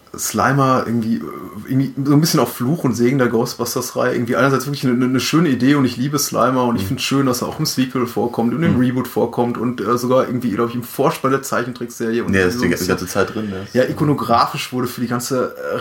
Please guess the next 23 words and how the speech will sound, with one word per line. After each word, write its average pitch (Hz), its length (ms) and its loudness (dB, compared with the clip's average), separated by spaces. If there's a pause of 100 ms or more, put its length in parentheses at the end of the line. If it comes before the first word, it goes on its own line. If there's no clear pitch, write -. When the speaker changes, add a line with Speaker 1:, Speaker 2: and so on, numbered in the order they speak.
Speaker 1:
Reihe, 143 380 2
aber, 117 320 -4 (280)
ähm, 104 220 -16 (520)
hier, 165 440 0
so 147 120 0
in 143 80 0
dieser 135 200 -2
homöopathischen 135 1000 -4
Dose, 143 280 0
in 135 60 -2
der 131 140 -2
wir 123 80 -2
ihm 120 140 -2
hier 151 140 -2
begegnen, 139 380 0
Speaker 2:
<laughs> - 40 -10
Speaker 1:
deutlich 143 320 2 (640)
effektiver. 123 760 -2 (360)
Speaker 2:
Ja, 90 240 2 (140)
auf - 160 -6
jeden 85 140 -4
Fall. 85 220 -8 (600)
Ja. 87 240 2